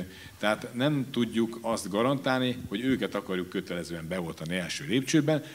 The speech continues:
hogy ők megfelelőképpen fognak erre az egészre reagálni. Tehát pontosan azt a célt nem érjük el, amit szerettünk volna. Tehát korábban is én mondtam, hogy, ö, a járványügyi intézkedések alapja az lett volna, hogy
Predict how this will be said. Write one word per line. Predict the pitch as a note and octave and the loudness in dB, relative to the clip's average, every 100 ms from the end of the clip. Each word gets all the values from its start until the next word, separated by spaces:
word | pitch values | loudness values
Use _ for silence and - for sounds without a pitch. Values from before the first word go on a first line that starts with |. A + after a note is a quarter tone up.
| - - | -16 -2
hogy | A#2+ | 4
ők | D3 | 4
megfelelőképpen | D#3+ F3 - F#2+ F#2+ F#2 A#2 A#2+ A2 | 4 0 2 2 2 2 0 0 -2
fognak | G#2+ A2 G#2 | -2 -2 0
erre | A2 A2 | 0 2
az | G2+ | 0
egészre | G#2 G#2 - G#2+ | 0 0 2 4
reagálni. | G2 D#2 C#2+ C#2 - - - | 4 0 -6 -10 -14 -20 -10
Tehát | - B2+ | -6 0
pontosan | G3 F3 G#2 - C#3 C#3 C#3 | 2 2 0 0 0 0 -2
azt | B2+ - | -4 -2
a | G#2 | -4
célt | - A2 F#2+ | 0 0 0
nem | G2+ F2 | -4 -4
érjük | D#2+ D#2 C3 | -6 -4 0
el, | C3+ B2+ | 0 -2
amit | G#2 F#2+ | -6 -4
szerettünk | G2+ E2+ - E2 D#2 | -2 -4 -4 -10 -10
volna. | D2 C#2 B1+ - - - - A2 | -10 -12 -16 -20 -20 -20 -10 -8
Tehát | - | 4
korábban | D3+ A#2+ A2 | 6 8 6
is | G#2+ A2+ | 2 2
én | |
mondtam, | A#2+ A2 - G2+ | 2 2 2 2
hogy, | G#2 G2+ | 2 4
ö, | G#2+ G#2 - - | 4 2 -2 -8
a | F#2 | 2
járványügyi | A#2 B2 A2+ G#2+ G2+ | 4 6 4 2 2
intézkedések | A2+ A2 - A2 G#2 G#2 | 2 2 0 2 2 2
alapja | A2+ G#2 F2 G2 | 2 2 2 0
az | F2+ | 0
lett | F2 | -4
volna, | G2+ C#3+ B2+ | -2 0 2
hogy | A2+ G#2+ | 2 0